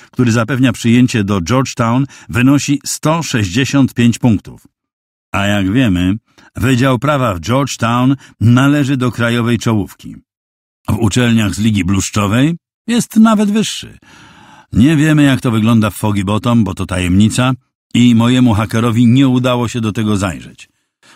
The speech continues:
Ale myślę, że możemy spokojnie przyjąć, że poniżej stu pięćdziesięciu. Bardzo możliwe, że bliżej stu czterdziestu.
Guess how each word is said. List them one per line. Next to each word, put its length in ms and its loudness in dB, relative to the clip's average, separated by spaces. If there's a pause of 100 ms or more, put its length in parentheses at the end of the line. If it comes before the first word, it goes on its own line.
Ale 300 -4
myślę, 280 -2
że 100 2
możemy 240 2
spokojnie 440 0
przyjąć, 400 0
że 240 -4 (340)
poniżej 600 2
stu 220 -2
pięćdziesięciu. 760 -2 (600)
Bardzo 440 0
możliwe, 440 0
że 120 -2
bliżej 380 0
stu 280 -2
czterdziestu. 960 -6